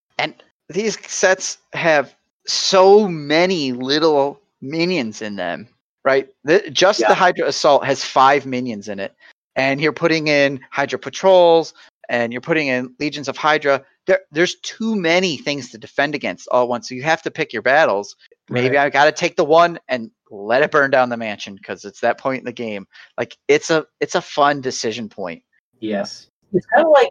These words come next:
Speaker 2: mutagen formula in terms of getting swarmed with enemies. So I think
Speaker 3: Oh,
Speaker 2: there's a
Speaker 3: yeah.
Speaker 2: higher chance that you actually do have to eat that attack.
Speaker 1: Yeah. Yeah, now you have to be careful too, 'cause some, like, uh, some of that stuff is an upgrade,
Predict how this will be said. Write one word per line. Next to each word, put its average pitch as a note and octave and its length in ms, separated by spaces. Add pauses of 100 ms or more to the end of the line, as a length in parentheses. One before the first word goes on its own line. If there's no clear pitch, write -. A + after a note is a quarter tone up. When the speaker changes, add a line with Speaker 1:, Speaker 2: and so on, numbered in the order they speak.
(160)
Speaker 2:
mutagen B2 580
formula F#2+ 540
in G#2 140
terms G#2 380
of F2+ 220 (100)
getting G2+ 200
swarmed G2+ 380
with G2+ 120
enemies. A2+ 480 (200)
So - 180
I A#2 60
think C#3 120
Speaker 3:
Oh, E3+ 60
Speaker 2:
there's C3 120
a - 40
Speaker 3:
yeah. B2+ 100
Speaker 2:
higher A#2+ 180
chance A2 320
that G#2+ 60
you G2+ 100
actually G2+ 280
do G2+ 180
have F2+ 180
to - 80
eat F2+ 180
that - 180
attack. - 420 (260)
Speaker 1:
Yeah. - 160 (420)
Yeah, C3+ 180
now C#3 140
you D3 100
have D#3 160
to D3+ 80
be C#3 80
careful C3+ 300
too, D3 200
'cause - 160
some, C3+ 260 (100)
like, C3 180
uh, A2+ 360
some D3 200
of C#3+ 40
that C3+ 140
stuff A#2+ 220
is G#2 100
an G#2+ 160
upgrade, A2 540